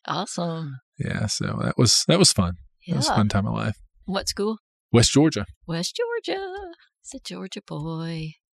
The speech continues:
Speaker 1: All
Speaker 2: Yeah.
Speaker 1: right. So let's talk a little bit about your journey as a leader. It's always interesting for other leaders to
Speaker 2: Mm-hmm.
Speaker 1: learn about, okay, how did he get started as a leader? What has been his,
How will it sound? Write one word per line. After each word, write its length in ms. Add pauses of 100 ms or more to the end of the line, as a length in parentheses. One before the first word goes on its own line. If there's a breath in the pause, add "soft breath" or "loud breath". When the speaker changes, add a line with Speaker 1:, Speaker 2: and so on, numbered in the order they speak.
(100)
Speaker 1:
All 120
Speaker 2:
Yeah. 60
Speaker 1:
right. 260 (520 soft breath)
So 140
let's 180
talk 200
a 40
little 200
bit 180
about 540
your 300
journey 460
as 120
a 80
leader. 320
It's 180
always 220
interesting 460
for 100
other 280
leaders 400
to 80
Speaker 2:
Mm-hmm. 300
Speaker 1:
learn 360
about, 320
okay, 180
how 340
did 180
he 160
get 160
started 440
as 120
a 80
leader? 480
What 240
has 200
been 240
his, 600